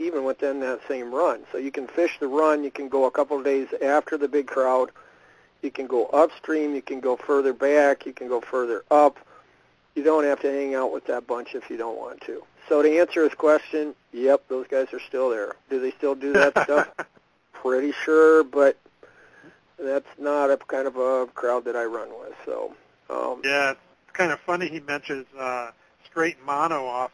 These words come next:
Speaker 2: a fly reel and a long limber fly rod. That's like a description of, uh, Euro nymphing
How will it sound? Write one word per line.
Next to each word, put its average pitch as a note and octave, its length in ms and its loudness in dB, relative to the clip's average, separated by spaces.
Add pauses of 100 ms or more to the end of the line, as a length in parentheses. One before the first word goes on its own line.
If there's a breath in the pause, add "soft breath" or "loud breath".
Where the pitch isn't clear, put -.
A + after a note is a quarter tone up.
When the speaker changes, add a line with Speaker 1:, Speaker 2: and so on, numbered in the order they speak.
Speaker 2:
a B2 80 -20 (100)
fly D3 300 -2
reel A#2+ 440 -10
and B2 80 -20
a B2 220 -14
long D3 480 -2 (220)
limber C#3 360 -12 (100)
fly C#3+ 280 -4
rod. B2 340 -4 (640 soft breath)
That's E3 180 2 (180)
like C#3 280 0
a C3 300 -2
description - 560 -10
of, C#3 240 -8
uh, C3 360 -8 (160)
Euro D#3 380 -2
nymphing D#3+ 360 -14